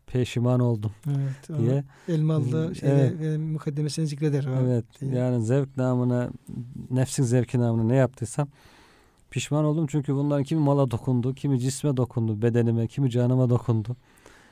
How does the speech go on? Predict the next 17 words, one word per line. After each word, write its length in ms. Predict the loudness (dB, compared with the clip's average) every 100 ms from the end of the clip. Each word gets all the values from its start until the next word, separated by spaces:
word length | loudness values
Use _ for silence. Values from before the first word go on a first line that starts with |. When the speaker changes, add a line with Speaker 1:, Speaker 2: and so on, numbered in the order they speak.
| _ -6
Speaker 1:
Kimisi 380 | -4 -2 -2 -2 0
ebedi 360 | 0 2 2
hayatına, 480 | 4 2 0 0 0
günahlara, 640 | 0 0 0 -2 -2 -4 -6 -10 -12 -6
e, 180 | -4 -6
sebep 280 | -4 -4 -2
oldu 220 | -2 -4 -6
şeklinde. 540 | -8 -8 -6 -6 -8 -12 _ -20 -20 -20 _ _ _ -6
Cenab-ı 340 | -2 0 -2
Hak 200 | -4 -6
o, 320 | -4 -4 -6 -12 -20 -20 _
o 140 | -8 -6
konuda 360 | -4 -2 -2 -4
korunmayı 580 | -4 -2 0 0 0
nasip 260 | -2 -4 -6
eylesin 280 | -6 -6 -8
inşallah. 340 | -6 -6 -6